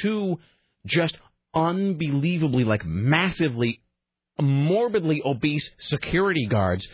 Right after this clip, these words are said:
going through, going through one of our local malls on, wait for it, Segways.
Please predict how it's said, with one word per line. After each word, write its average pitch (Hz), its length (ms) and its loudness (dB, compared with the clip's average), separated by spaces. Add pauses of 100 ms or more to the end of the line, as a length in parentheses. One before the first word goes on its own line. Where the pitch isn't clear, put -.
(440)
going 196 360 2
through, 208 280 0
going 180 300 0
through 190 140 0
one 185 120 2
of 165 80 0
our 160 80 2
local 156 240 0
malls 160 440 0
on, 151 360 0
wait 160 200 0
for 165 200 0
it, 214 60 -4 (580)
Segways. 170 520 0